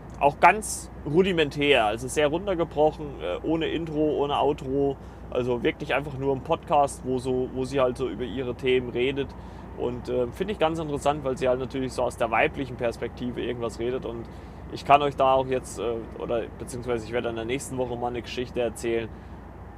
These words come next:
wo ich so meine Sicht der Dinge sage, ne? Und, ähm, es ist ein bisschen delikat vielleicht, wenn ich darüber rede, aber, ähm, wo ich so einfach so meine Sicht der Dinge sage, äh, meine Meinung dazu habe.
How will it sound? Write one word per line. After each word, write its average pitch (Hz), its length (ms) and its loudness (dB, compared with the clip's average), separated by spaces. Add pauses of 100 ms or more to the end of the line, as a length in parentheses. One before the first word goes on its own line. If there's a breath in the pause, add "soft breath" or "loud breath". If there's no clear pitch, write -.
(260)
wo 127 160 4
ich 120 100 -2
so 127 120 -2
meine 135 340 8
Sicht 165 240 -4
der 143 80 0
Dinge 147 280 -4
sage, 135 540 2 (400)
ne? 127 260 -6 (440)
Und, 117 640 -4
ähm, 120 220 -6
es 135 100 -6
ist 196 140 -2
ein 208 80 0
bisschen 190 280 4
delikat 147 560 4
vielleicht, 214 380 0
wenn 190 100 -2
ich 190 100 -4
darüber 160 380 2
rede, 151 260 4
aber, 131 360 6 (480 loud breath)
ähm, 123 680 -2 (680)
wo 131 80 -2
ich 131 80 0
so 143 80 -2
einfach 131 200 -2
so 123 100 -6
meine 135 320 4
Sicht 151 240 -6
der 131 60 -2
Dinge 131 280 -4
sage, 147 540 2 (140)
äh, 123 100 -6
meine 120 300 -4
Meinung 127 320 -4
dazu 120 320 -6
habe. 127 380 -2